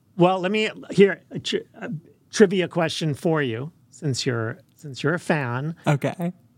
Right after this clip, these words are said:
Speaker 1: Who is the only celebrity to have played themselves in the recreation?
Speaker 2: <gasps> Oh.
Speaker 1: It only happened once.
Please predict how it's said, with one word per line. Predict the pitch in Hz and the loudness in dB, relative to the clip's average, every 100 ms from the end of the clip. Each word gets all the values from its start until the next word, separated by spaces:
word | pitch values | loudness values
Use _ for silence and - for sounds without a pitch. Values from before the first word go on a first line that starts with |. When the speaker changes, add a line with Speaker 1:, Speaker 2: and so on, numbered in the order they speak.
| _ _ _ _ | _ _ _ _
Speaker 1:
Who | 170 190 220 | 2 4 2
is | 185 165 147 139 123 | -2 0 -2 -4 -2
the | 147 - _ | -2 -2 _
only | 180 180 208 220 240 233 | 2 2 0 -2 -2 -4
celebrity | - 190 156 160 156 143 117 98 113 156 _ _ _ _ _ _ _ _ - | -2 0 0 -2 -4 -6 -4 -4 -6 -10 _ _ _ _ _ _ _ _ -4
to | 185 | 0
have | 143 151 - | 0 -2 -6
played | - 156 170 190 190 151 | -2 0 2 0 -2 -2
themselves | 156 143 - 185 156 123 - - | -2 -4 0 2 2 -4 -14 -2
in | 170 165 | 0 0
the | 156 | -2
recreation? | 139 143 180 - 190 190 196 | -2 -2 2 2 2 0 -2
Speaker 2:
<gasps> | 185 180 160 143 120 - _ - | -2 -4 -6 -10 -12 -20 _ 0
Oh. | 156 214 247 247 202 147 135 123 123 - - _ _ _ _ _ _ _ _ _ 135 | 2 4 2 2 0 0 -2 -4 -6 -10 -20 _ _ _ _ _ _ _ _ _ 0
Speaker 1:
It | |
only | 139 165 | 2 2
happened | 196 226 220 233 208 | 2 2 0 -4 0
once. | 180 190 220 - - | 0 -2 -6 -10 -10